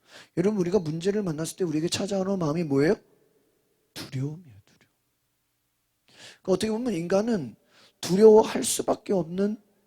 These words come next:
존재예요. 왜? 연약하기 때문이에요. 그러니까 여러분, 우리 인간은 하나님을 뭐 할 수밖에 없어요? 믿고 의지할 수밖에 없어요. 믿으십니까? 그러니까 여러분, 인간은 하나님을 믿을 수밖에 없도록 하나님 뭐 한 거예요?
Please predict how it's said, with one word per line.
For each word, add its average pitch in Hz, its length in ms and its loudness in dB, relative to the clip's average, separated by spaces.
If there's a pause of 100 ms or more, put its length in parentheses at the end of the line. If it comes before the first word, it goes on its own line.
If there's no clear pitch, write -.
(120)
존재예요. 143 600 -6 (500)
왜? 127 280 2 (340)
연약하기 147 580 0
때문이에요. 139 420 -18 (2000)
그러니까 208 100 0 (120)
여러분, 240 140 0
우리 175 100 -6
인간은 208 340 0
하나님을 233 500 0
뭐 170 140 2
할 180 80 0
수밖에 190 320 -4
없어요? 185 340 0 (800)
믿고 233 500 -2 (600)
의지할 190 400 -2
수밖에 - 420 -8
없어요. - 280 -14
믿으십니까? 185 500 -2 (760)
그러니까 - 80 2
여러분, 233 220 6
인간은 208 580 -2 (380)
하나님을 262 460 0
믿을 175 240 -2
수밖에 - 440 -4
없도록 214 320 2
하나님 226 320 0
뭐 175 120 6
한 185 120 2
거예요? 202 240 4